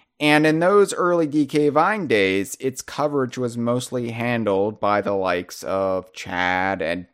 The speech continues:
Ben Cosmina. They were the big, like, Dinosaur Planet stans on the site.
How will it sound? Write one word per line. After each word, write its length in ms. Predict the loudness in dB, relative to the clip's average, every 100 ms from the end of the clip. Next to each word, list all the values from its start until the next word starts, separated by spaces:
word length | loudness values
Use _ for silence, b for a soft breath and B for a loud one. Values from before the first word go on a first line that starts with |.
| -4
Ben 240 | -2 -2
Cosmina. 920 | -4 -2 -2 -4 -6 -4 -2 0 0 -4 B B
They 100 | 2
were 140 | 2
the 100 | -2
big, 340 | 0 2 2 2
like, 320 | 0 -2 0
Dinosaur 520 | 2 2 -2 -6 -6
Planet 420 | -6 -4 -4 -8
stans 580 | -10 -6 -4 -4 -4 -6
on 140 | -8
the 80 | -8
site. 560 | -8 2 4 4 0